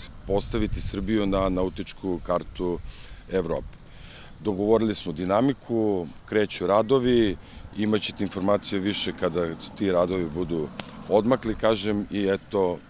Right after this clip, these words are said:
želim Smederevcima konačno da se otv-, ostvari taj san, da izađu na reku i da mogu da koriste Dunav. Hvala lepo. Putnički pristan radi. Put-, imali ste prošle godine pristajanje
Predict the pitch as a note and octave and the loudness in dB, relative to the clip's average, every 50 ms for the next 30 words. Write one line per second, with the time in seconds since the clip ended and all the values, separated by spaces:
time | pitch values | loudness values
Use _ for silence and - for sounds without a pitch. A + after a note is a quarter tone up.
0 | - - E2+ E2 F#2+ G2+ G2 G2 G2 F2+ D#2+ - F#2+ F2+ E2 F2+ F2+ G2 F#2 - | -20 -16 -10 -2 0 0 2 2 0 -2 -4 -4 -4 -2 -2 0 0 0 -2 -2
1 | - G2+ F#2+ F2 - - F#2+ G2 G2+ F#2 - - E2+ E2+ E2 - F#2 F2 - - | -4 -4 -4 -4 -4 -2 -2 -2 -2 -2 -4 -6 -6 -6 -4 -2 -2 -2 -4 -4
2 | G2 F2 E2+ F#2 F#2 F2+ - - G#2+ F#2 F2 - - G2 F2 E2 - - - A2 | -10 -6 -2 -2 -2 -2 -2 -2 -2 -2 -2 -2 0 -2 -2 -2 -2 -2 0 2
3 | A2+ A#2+ G#2+ F#2+ D#2+ F#2+ F2+ F#2 G2 E2+ F#2 G2+ F2+ D#2+ F2+ F2+ E2+ D#2+ D2 - | 2 4 2 0 0 0 0 0 0 0 -2 -2 -2 -2 -2 -2 -2 -2 -4 -8
4 | - - - - - - - - - E2 E2+ E2+ E2 G2+ A2+ A#2 - - - G#2+ | -16 -18 -18 -18 -18 -18 -18 -16 -8 -4 -2 0 0 2 0 0 -2 -2 -2 0
5 | G2+ G2 F2 F#2+ F#2 F2+ F#2 F2+ F2+ F#2 D#2+ E2+ - - E2+ E2+ E2 F2 - - | 0 0 0 0 0 0 0 -2 -2 -2 -4 -4 -4 -4 -4 -2 -2 -4 -6 -8
6 | - - F2 E2 E2 D#2+ D2+ D2 - - - - - - - - - D#2 E2 C#2+ | -8 -4 -2 -2 -2 -2 -4 -6 -10 -14 -18 -16 -14 -14 -14 -10 -6 -4 -4 -4
7 | B1 A#1 - - - - - - E2+ D#2 C#2+ B1+ C2 B1 - - - - - - | -6 -8 -16 -18 -18 -14 -8 -2 -2 -2 -2 -2 -6 -8 -10 -10 -12 -16 -20 -18
8 | - - - - - - - - - - - - - - - - - - E2+ - | -18 -16 -16 -16 -18 -18 -18 -18 -18 -18 -18 -18 -18 -20 -20 -18 -14 -14 -12 -12
9 | D#2+ D2+ - - F#2+ - - F2+ G2 F2 - - F2+ E2 D#2 D2+ E2 F#2 A2 A2 | -10 -10 -10 -10 -10 -8 -6 -6 -6 -6 -6 -8 -6 -6 -2 0 2 2 2 0
10 | G#2 A2+ A2+ G#2+ G2 F2+ - - - - - - - - - - - - - - | 0 0 0 0 0 -4 -8 -14 -18 -16 -16 -16 -16 -16 -16 -16 -16 -16 -14 -14
11 | - - - - G2+ - - A2+ G#2+ G2+ G#2 G2+ G2+ G2+ F#2+ - - - - F#2 | -14 -14 -10 -8 -8 -8 -6 -4 -2 0 0 2 0 0 0 -2 -4 -4 -2 2
12 | G2 G2+ - - G2+ F2 F#2+ G2+ G2+ G2 G2 F#2 D2 D#2 F2 G2 F2 - - A2 | 2 2 2 0 0 4 4 4 4 4 0 -2 -2 -2 -4 -6 -4 -2 2 2
13 | G2+ G2 F2+ D#2+ | 2 2 2 -2